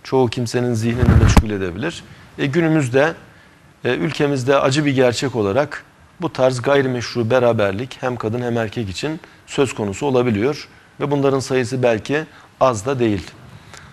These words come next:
Ama, e, doğrudan bu ceza, Kur'an'da belirtilen bu ceza uygulanmıyor. Bu durumda ne olacak? E, bu durumda kişiler kendileri ceza uygulayamazlar. Bu ahirete kalır.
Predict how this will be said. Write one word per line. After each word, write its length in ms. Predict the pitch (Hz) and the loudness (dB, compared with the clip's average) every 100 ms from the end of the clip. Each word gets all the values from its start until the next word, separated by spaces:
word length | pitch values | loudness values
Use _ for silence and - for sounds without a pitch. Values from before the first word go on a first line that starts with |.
| - _ _ - | -20 _ _ 0
Ama, 340 | 175 175 196 226 | 2 2 0 -6
e, 40 | 135 | 0
doğrudan 640 | 131 135 160 160 160 160 | 0 2 2 2 2 0
bu 60 | 147 | 0
ceza, 480 | 147 123 139 160 - | 0 2 2 2 -4
Kur'an'da 420 | - 139 143 180 | -2 0 2 2
belirtilen 540 | 156 135 117 120 117 110 | 2 2 -2 -2 -2 -2
bu 40 | |
ceza 340 | 104 101 131 160 | -2 -2 0 -2
uygulanmıyor. 840 | 143 135 143 131 95 127 - - - - - | -2 0 0 0 0 -2 -4 -6 -18 -20 -6
Bu 100 | 156 | -2
durumda 340 | 131 131 139 | 0 0 0
ne 80 | 147 | 0
olacak? 540 | 143 104 85 170 - - - _ - | 0 0 -2 -4 -6 -18 -20 _ -6
E, 140 | 143 | -4
bu 100 | 208 | -2
durumda 480 | 202 120 98 156 220 - - - | 0 0 0 0 0 -10 -20 -8
kişiler 420 | 170 135 160 147 | -4 0 2 0
kendileri 720 | 147 147 147 147 143 139 151 | -2 -4 0 2 4 2 0
ceza 360 | 131 131 127 139 | -2 -2 2 0
uygulayamazlar. 1040 | 135 127 139 143 135 110 90 98 170 - - - - _ | 0 -4 0 2 2 0 -2 -2 -2 -4 -18 -20 -20 _
Bu 200 | - 349 | -4 2
ahirete 460 | 220 175 165 156 151 | 4 4 2 2 0
kalır. 420 | 120 95 - - | 0 -4 -8 -16